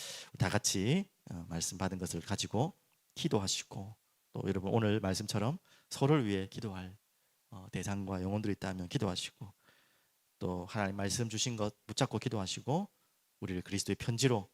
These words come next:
사용해달라고 간절히 기도하시고 그 이후에 축도 이후에 개인적으로 기도하겠습니다.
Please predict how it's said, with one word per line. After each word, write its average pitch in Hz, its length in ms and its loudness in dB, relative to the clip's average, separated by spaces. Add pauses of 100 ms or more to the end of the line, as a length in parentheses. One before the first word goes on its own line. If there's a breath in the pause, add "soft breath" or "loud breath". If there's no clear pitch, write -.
(160)
사용해달라고 - 760 -8 (320)
간절히 - 320 -10
기도하시고 101 640 -6 (1300)
그 90 120 0
이후에 90 180 4
축도 - 300 2
이후에 95 140 4
개인적으로 90 300 0
기도하겠습니다. - 680 -2